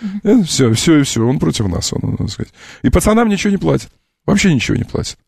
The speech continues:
Speaker 2: Ну, там ужин какой-нибудь. Ну, понятно, да, по-, похавать, ребята. Значит, тут похавать нам прислали, так сказать, вот, вок какой-нибудь, ещё что-нибудь, лапши какой-нибудь, понимаешь?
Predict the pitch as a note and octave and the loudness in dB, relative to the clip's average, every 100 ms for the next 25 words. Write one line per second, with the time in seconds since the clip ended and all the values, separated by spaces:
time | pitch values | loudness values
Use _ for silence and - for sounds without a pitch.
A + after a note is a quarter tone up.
0 | _ _ _ - G3+ F3+ A#2+ C#3 A2+ F2+ | _ _ _ -2 2 2 2 0 0 -2
1 | E2+ F2 E2+ - - E3+ E3 A2 - A2 | -4 -4 -6 -6 -4 0 2 0 -2 -2
2 | C3 - E2 - - G#2 C#2+ - - G2+ | -2 -2 -2 -2 0 0 -2 -4 -2 -2
3 | F2 F2 - - G2+ - - _ - _ | -4 -8 -14 -8 -6 -6 -10 _ -20 _
4 | - B2+ - B2 D#3 C#3+ G#2+ G#2 - A2 | -4 -2 0 0 2 2 2 0 -2 -2
5 | C3 A#2+ - - - F2 E2+ - - _ | -2 -2 -4 -10 -12 -12 -10 -12 -14 _
6 | - E2 A#2 A2+ - _ - - E2+ D#2 | -12 -2 0 0 -4 _ -14 -8 -8 -8
7 | D2 - _ - - - - G#2 - E2 | -10 -14 _ -20 -8 -6 0 0 0 -4
8 | - F#2 - - - - - - - - | -4 -6 -2 -2 -2 -6 -8 -10 -12 -8
9 | B2 G3 | 0 0